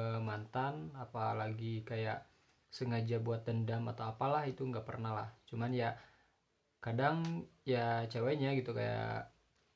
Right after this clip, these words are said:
eh, ngeblokir gua, terus kayak nggak mau gitu buat temenan lagi sama gua gitu. Jadi ya kayak yang dendam aja sama guanya.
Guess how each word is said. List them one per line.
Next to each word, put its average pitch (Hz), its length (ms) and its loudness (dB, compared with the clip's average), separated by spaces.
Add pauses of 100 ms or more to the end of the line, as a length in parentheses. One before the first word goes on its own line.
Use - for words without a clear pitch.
(340)
eh, 110 440 -2
ngeblokir 110 400 -4
gua, 113 380 2
terus 117 580 -4
kayak 107 480 -4 (220)
nggak 117 200 2
mau 120 160 2 (100)
gitu 110 360 -4 (120)
buat 110 440 -2 (560)
temenan 113 320 2
lagi 110 200 0
sama 110 200 -2
gua 110 240 -2
gitu. 107 200 -8
Jadi 110 520 -6 (680)
ya 110 280 -4
kayak 110 280 -4
yang 107 140 -4
dendam 120 380 0
aja 117 200 -4
sama 113 200 -6
guanya. 110 360 -4